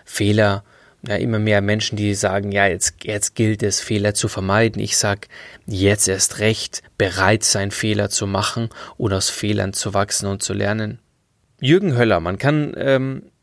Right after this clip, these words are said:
halten, was man f-, will von ihm. Ich find ihn deswegen sehr, sehr spannend, weil er, ja, große Hallen füllt.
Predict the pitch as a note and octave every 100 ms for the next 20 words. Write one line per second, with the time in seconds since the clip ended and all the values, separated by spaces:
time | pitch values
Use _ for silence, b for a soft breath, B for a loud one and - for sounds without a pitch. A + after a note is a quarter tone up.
0 | _ _ - - D3 D#3 D3+ C3+ - A2+
1 | G#2 - C3 A#2+ E3 F#3 F#3+ F3+ F#3 G3
2 | - B2 - C3+ B2 - A2+ G#2+ A#2 -
3 | C3 B2 A#2 A#2 G#2+ - G2+ A#2+ A#2 A2
4 | G#2 A2 G#2+ G#2+ _ _ _ - A2+ -
5 | - G2+ G2 - F#2+ F#2 G2+ G2+ - G2+
6 | C#2+ -